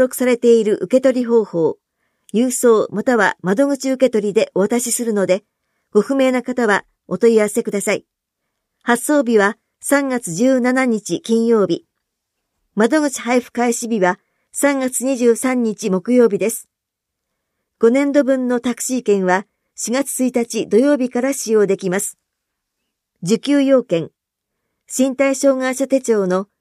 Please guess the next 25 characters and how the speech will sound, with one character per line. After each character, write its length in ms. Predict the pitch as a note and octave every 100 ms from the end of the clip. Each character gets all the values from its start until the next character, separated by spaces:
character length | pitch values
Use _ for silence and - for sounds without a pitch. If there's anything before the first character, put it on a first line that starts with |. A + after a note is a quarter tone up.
| _ -
上 220 | A#3+ C#4+
肢 240 | C#4 G#3+
一 100 | F#3+ -
級、 340 | - F3+ E3 - _ _ _
下 140 | - C#4
肢、 300 | - F3+ -
体 400 | - A#3 A#3 G3+
幹、 120 | F#3+ -
内 240 | F#3 B3
部 100 | C4
機 140 | C4+ C4
能 220 | B3 G#3+
の 200 | F3+ G3 _ _
一 160 | F#3 F#3
級 260 | - C#4
か 120 | C4 B3
ら 120 | A#3+
三 260 | A3 G#3
級、 340 | F#3 F#3+ F3+ - _ _ _ _ _
資 140 | - -
格 440 | B3+ B3+ A#3+ -
一 180 | - F#3 -
級、 220 | C#4 C4
二 180 | G3+ F#3
級、 360 | - F#3+ C#3